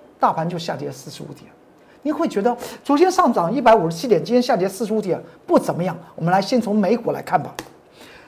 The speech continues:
你还记得在昨天十月十九号礼拜一，财纳课向前行告诉您所做的预测是什么？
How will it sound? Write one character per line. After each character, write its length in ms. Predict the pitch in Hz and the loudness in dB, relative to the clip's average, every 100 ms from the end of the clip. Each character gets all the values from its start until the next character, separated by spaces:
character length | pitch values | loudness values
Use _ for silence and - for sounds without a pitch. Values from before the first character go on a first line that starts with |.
| - | 2
你 100 | 262 | 6
还 60 | 349 | 8
记 140 | 349 | 10
得 120 | 262 | 8
在 140 | 269 240 | 8 6
昨 180 | - | 6
天 200 | 196 302 302 - - _ _ - _ | 6 4 2 -4 -20 _ _ -20 _
十 240 | - 226 285 | -2 2 6
月 160 | 339 | 6
十 160 | - 262 | 6 2
九 120 | 190 | 2
号 120 | 202 | 4
礼 100 | 170 | 4
拜 120 | 175 | 4
一， 260 | 208 262 302 - - - | 2 2 -4 -14 -20 2
财 200 | - 330 | 6 8
纳 120 | 320 | 8
课 160 | 302 | 8
向 240 | 247 339 220 | 8 6 6
前 200 | 214 214 | 6 4
行 200 | 226 233 | 2 2
告 180 | 339 254 | 6 6
诉 200 | - 214 | 6 0
您 320 | 175 214 233 - _ | 0 -2 -2 -12 _
所 240 | - - 165 | -8 -2 -2
做 280 | - 339 202 | 4 6 6
的 120 | 202 | 6
预 200 | 330 294 | 4 4
测 180 | - 202 | 4 2
是 80 | 160 | 2
什 80 | |
么？ 160 | 151 | -8